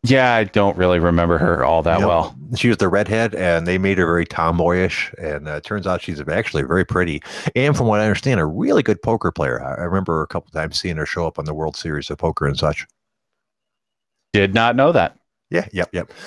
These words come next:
Speaker 2: All right. Well, it looks like it's about that time. And unless you got something to cover, we might as well call it a show.
Speaker 1: No, I, I just do have two things, as always, before we get out of here. Uh, number one,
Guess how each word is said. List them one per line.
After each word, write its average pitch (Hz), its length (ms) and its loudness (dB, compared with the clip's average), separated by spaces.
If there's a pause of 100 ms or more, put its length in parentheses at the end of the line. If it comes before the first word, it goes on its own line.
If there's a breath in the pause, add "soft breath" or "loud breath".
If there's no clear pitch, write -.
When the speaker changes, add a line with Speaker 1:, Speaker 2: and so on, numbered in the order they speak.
(380 loud breath)
Speaker 2:
All 226 140 2
right. 214 220 2
Well, 170 180 4
it 196 40 -2
looks 180 160 -2
like 190 140 -2
it's 151 100 -6
about 151 220 0
that 120 180 -2
time. 160 360 -2
And 113 120 -8
unless 107 300 -4
you 127 80 -2
got 123 100 0
something 110 240 -6
to 90 80 -8
cover, 107 380 -2
we 92 80 -6
might 90 140 -6
as 82 80 -8
well 80 100 -12
call 87 240 -2
it - 60 -12
a - 40 -12
show. 117 400 0 (1300)
Speaker 1:
No, 165 160 8
I, 147 240 6
I 139 140 4
just 127 240 0
do 139 120 4
have 123 300 2
two 139 220 4
things, 127 380 4
as 120 380 2
always, 120 560 4
before 110 360 0
we 110 120 2
get 107 160 4
out 131 180 4
of 104 60 2
here. 98 280 2 (480)
Uh, 95 180 4
number 135 320 4
one, 139 720 2